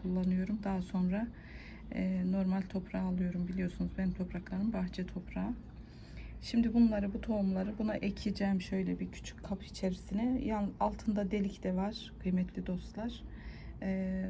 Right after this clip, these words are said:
suyu çok fazla sulamadan böyle fıs fıs yaparak sulamanız gerekli tohumları. Çok fazla su döktüğünüz zaman dibe doğru indi mi tohumlar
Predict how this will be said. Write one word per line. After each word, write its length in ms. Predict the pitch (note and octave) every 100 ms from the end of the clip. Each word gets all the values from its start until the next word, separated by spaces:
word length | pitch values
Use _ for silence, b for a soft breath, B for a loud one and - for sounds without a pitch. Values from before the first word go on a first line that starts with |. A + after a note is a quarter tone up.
| F#3 - -
suyu 240 | G#3 G3+
çok 220 | - G3+
fazla 360 | - G3+ F#3 F#3+
sulamadan 640 | - G#3 A3 F#3+ F#3+ G3
böyle 220 | A3+ G#3+
fıs 220 | G3+ A#3+
fıs 220 | - E4 -
yaparak 380 | G3+ G3 F#3+
sulamanız 600 | - G3 F#3+ F#3 F#3 F3+
gerekli 420 | - F#3 F3+ - F#3
tohumları. 640 | F#3+ F#3 F#3 F3+ F3+ A#3 B B B B B B
Çok 200 | - A#3+
fazla 340 | G#3+ G3+ F#3 G3
su 200 | - G3+
döktüğünüz 500 | G#3 - G#3 G#3 G3+
zaman 360 | G3 F#3+ F#3+
dibe 220 | F#3+ G#3+
doğru 280 | G#3 F#3+ F3+
indi 360 | F3 G#3 G3 G3
mi 240 | G3 B3 C4 - - - - -
tohumlar 720 | G3 G3 F#3 G3 A3 A#3